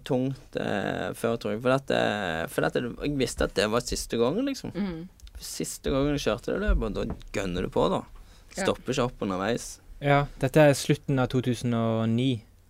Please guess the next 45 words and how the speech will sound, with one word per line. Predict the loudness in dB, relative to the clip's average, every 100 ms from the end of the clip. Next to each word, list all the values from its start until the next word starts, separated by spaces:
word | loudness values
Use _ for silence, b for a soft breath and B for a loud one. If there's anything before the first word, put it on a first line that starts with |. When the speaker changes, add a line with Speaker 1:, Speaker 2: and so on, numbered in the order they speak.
| -6
Speaker 1:
Ja. | 2 2
Speaker 3:
Kan | 2 0
det | -2
stemme? | -4 -6 -2
Ja. | 0
Speaker 1:
Ja, | 0 0
august | -2 -4 -6 -8 -10
to | -10
tusen | -8 -10 -8 -8
og | -8 -8 -8 -8
ni. | -8 -10 -12 -20 -12
Speaker 3:
Ja, | -6 -2
og | 6
sånn | 6
Speaker 2:
Mm. | 6
Speaker 3:
som | 6
jeg | 6
har | 4
forstått | 0 -6
det, | -2
så | 2
har | 4
du | 6
egentlig | 6 4 2
planlagt | 0 0 2 0 -2
ditt | -8 -4
eget, | -2 -2 -4 -4
eh, | -4 -4
selvmord | -4 -2 -2 -2
da | -4 -4
i | -6
et | -8
halvt | -10 -8 -2
år. | -2 -4 -12 -20 -14
Speaker 1:
Ja, | -2 4 6 4 2
men, | 0 -2
ja, | 0 0 0
det | -2 -2
er | -2
cirka | 0 -4 -4 -6 -6
det. | -6 -6 -12 b b
Fra | -8 -2
mai | 2 4 4
og | 0 -4
så | -4